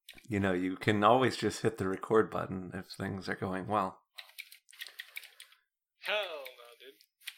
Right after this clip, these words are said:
Speaker 1: You don't need
Speaker 2: I don't have an audio only O B S thing. I should, maybe.
Speaker 1: It doesn't matter. You can record, just turn your cam off and record a black screen.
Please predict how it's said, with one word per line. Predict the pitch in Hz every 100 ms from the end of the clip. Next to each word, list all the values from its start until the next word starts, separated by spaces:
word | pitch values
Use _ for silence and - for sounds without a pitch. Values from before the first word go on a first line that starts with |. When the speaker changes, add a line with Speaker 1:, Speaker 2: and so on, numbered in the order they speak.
| - - - _ _ _ -
Speaker 1:
You |
don't | 110 117 113
need | 110 113 104 95 90 - -
Speaker 2:
I | -
don't | 160 147
have | -
an | 151
audio | 131 139 131
only | 127 127 123 120 123 -
O | 131
B | 127
S | 123 - -
thing. | 127 120 123
I | 135
should, | - 180 139 - -
maybe. | 131 127 127 - _
Speaker 1:
It | 127
doesn't | 165 165 127
matter. | 156 131 85 82 - _ _ _
You | 120
can | 110 123
record, | 123 123 127 135 123 - -
just | 113
turn | - 135
your | 135 135
cam | 127 - 156 120
off | 92 95 107
and | 107
record | 107 120 117
a | 107
black | 113 110 -
screen. | - 135 104